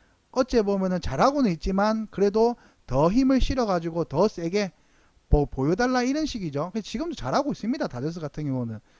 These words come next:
그리고 사 이닝 퍼펙트로 막아낸 불펜의 승리조도 위험을 보여주는 점. 아까도 제가 말씀드렸다시피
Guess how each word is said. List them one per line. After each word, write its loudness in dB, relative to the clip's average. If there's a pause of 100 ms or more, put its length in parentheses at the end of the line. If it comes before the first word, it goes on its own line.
(160)
그리고 2 (480)
사 -4
이닝 4
퍼펙트로 6
막아낸 0
불펜의 0
승리조도 0 (240)
위험을 4
보여주는 0
점. -6
아까도 -6
제가 -4
말씀드렸다시피 -4